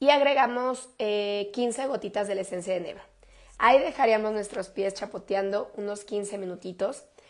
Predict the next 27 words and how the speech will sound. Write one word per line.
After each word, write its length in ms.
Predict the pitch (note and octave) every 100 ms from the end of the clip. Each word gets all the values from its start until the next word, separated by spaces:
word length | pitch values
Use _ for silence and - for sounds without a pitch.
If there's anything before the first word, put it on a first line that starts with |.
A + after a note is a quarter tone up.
| _ - _ _
Eh, 280 | A3 A3 A3
por 140 | B3+ B3
medio 180 | C4
de 60 | C4+
nuestros 400 | C4+ A#3+ - G3+
pies 260 | - A3 A3
lo 140 | A3+
que 80 | G#3
van 160 | G3+
a 40 | G#3
hacer 240 | G3+ G#3
es 200 | G#3 G3+
absorber 560 | - G#3 - A3+ A3+ A#3+
todos 500 | - - C4+ C4+ D#4+
los 200 | E4 D4+
beneficios 800 | A3 G3+ - G3+ G3 G#3+ G#3 G3+ - _ -
de 140 | A3
nuestra 320 | A3 G#3+ C4
esencia 320 | G#3+ G#3 G3
de 80 | G#3
enebro 420 | G3 G3 G3+ G3+
por 320 | - G#3+ G#3+ -
los 200 | G3+ G3
poritos 440 | - G3 F#3+ F#3+ F#3
de 60 |
nuestros 360 | F#3 F3+ - F#3+
pies. 400 | - G#3 G#3